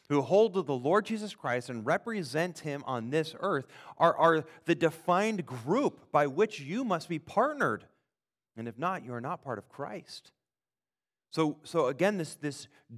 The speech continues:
doctrinal dishonesty invades American culture,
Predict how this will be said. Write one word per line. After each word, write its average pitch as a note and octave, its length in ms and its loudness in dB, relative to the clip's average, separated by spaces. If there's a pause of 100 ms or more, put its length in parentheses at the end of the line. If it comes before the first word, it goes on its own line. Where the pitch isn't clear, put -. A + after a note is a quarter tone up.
doctrinal A#3 460 4
dishonesty F3+ 640 -4 (240)
invades E3+ 760 2
American D#3 460 -2
culture, A#2 500 -6